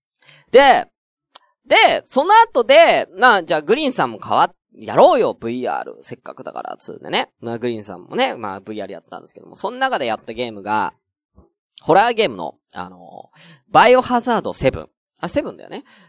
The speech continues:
うん。バイオハザードもブイアール対応だったんですよね。じゃあ、ね、せっ、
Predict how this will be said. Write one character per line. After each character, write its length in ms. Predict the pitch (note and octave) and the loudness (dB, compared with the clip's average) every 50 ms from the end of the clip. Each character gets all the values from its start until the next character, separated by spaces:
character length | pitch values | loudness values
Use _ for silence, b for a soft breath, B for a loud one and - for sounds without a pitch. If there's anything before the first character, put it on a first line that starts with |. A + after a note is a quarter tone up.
| b | b
う 280 | - A2 A2+ G#2 F2 F#2 | -10 -10 -8 -8 -10 -2
ん。 40 | C3 | 2
バ 160 | G3+ A3+ B3+ | 4 4 4
イ 60 | C4 | 4
オ 40 | C4 | 2
ハ 180 | B3+ D4 C4+ | 2 2 0
ザ 160 | - - D4 A#3 | 2 0 0 0
ー 40 | |
ド 100 | F#3+ E3+ | 0 -4
も 120 | D#3+ C3+ A2 | -6 -6 -6
ブ 80 | C3 | -4
イ 80 | D3+ D#3 | -2 -2
ア 40 | C#3 | -4
ー 40 | G#2+ | -4
ル 60 | F#2+ | -6
対 160 | - F#2+ F#2+ | -10 -12 -10
応 40 | F#2+ | -10
だ 60 | F#2 | -10
っ 80 | - _ | -12 _
た 80 | - | -20
ん 40 | - | -20
で 40 | - | -20
す 40 | - | -10
よ 60 | - | -8
ね。 160 | D#3 F#3 - _ _ _ _ _ _ | -8 -8 -8 _ _ _ _ _ _
じ 60 | - | 0
ゃ 140 | B3+ C4 F#3+ | 2 2 2
あ、 120 | A2 - - _ _ _ | 0 -2 -6 _ _ _
ね、 160 | E3 A#3 G3+ | -4 -4 -4
せ 160 | - - A2 | -4 -4 -8
っ、 80 | F#2+ - | -12 -12